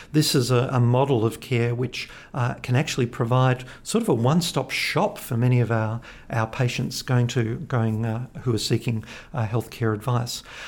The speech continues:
Um, you mentioned that I've been president of the World Organization of, of Family Doctors, and, and in that role, I did that role for three years. I had the opportunity to,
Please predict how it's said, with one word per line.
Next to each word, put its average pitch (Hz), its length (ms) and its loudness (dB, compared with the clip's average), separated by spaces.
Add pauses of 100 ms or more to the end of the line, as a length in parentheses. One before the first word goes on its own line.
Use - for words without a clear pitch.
(140)
Um, 143 260 0
you 143 100 4
mentioned 160 420 4
that 131 120 2
I've 123 180 0
been 123 180 4
president 127 460 2
of 120 140 -2
the 131 60 0
World 123 280 6
Organization 117 720 2
of, 113 260 -4
of 135 140 -4
Family 117 440 2
Doctors, 135 520 -2 (280)
and, 135 220 2
and 139 160 2
in 190 120 6
that 165 180 2
role, 135 260 4
I 123 60 2
did 127 140 -2
that 135 120 0
role 123 200 2
for 123 120 -4
three 123 360 -2
years. 127 380 0
I 127 60 -4
had 160 140 -2
the 165 80 0
opportunity 160 640 0
to, 117 120 -4